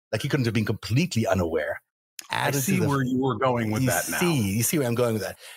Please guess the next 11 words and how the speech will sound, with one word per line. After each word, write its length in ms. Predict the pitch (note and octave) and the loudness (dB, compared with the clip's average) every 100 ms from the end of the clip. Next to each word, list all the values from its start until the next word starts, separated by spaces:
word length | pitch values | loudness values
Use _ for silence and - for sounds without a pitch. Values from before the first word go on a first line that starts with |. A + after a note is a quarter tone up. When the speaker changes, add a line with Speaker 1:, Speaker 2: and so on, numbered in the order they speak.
| - | -4
Speaker 1:
Now, 80 | B2+ | -2
also, 300 | F#3 G#3 E3 | 0 0 -2
interestingly 600 | C3+ D3 D3 - A#2 A#2+ | -2 0 0 0 2 2
enough, 200 | E3 B2 | 2 0
you 60 | C3 | 0
know 80 | C#3+ | 0
this 200 | B2 - | 0 0
fella 240 | C#3 B2 | 0 0
John 300 | G2+ A#2+ A2+ | 0 -2 0
Eastman, 440 | G#2+ C#3 - A2 F2+ | 0 0 0 0 0
who's 340 | G2 G2+ F#2 | 2 2 0